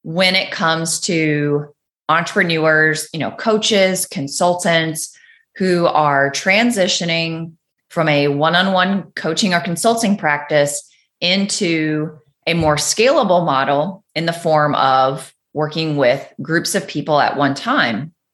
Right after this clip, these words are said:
And I also hear this from coaches and consultants who have already been running their groups for a few years.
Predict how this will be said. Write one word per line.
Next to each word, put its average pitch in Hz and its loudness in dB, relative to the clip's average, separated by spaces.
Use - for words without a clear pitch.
And 165 0
I 151 2
also 202 0
hear 170 -2
this 151 -4
from 147 -2
coaches 156 -4
and 151 -2
consultants 147 -2
who 196 2
have 180 2
already 208 2
been 214 0
running 226 0
their 196 0
groups 139 -8
for 156 2
a 151 0
few 147 -6
years. 127 -2